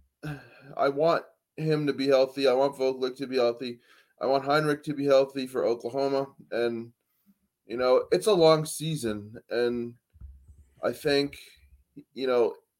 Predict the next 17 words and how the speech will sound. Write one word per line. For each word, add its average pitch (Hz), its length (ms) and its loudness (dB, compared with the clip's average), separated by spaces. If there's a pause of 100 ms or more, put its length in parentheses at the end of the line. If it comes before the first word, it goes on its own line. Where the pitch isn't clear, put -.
(180)
if 147 200 -4
we 175 120 -4
can 156 500 -2 (360)
kind 147 260 6
of 117 340 -2 (380)
manage 131 760 0
Vokolek 131 520 0
as 120 120 -10
much 123 180 0
as - 100 -16
possible 135 720 2
to 139 120 -12
make 123 220 -4
sure 139 180 -2
he's 123 160 -8
fully 117 220 2
healthy, 123 480 0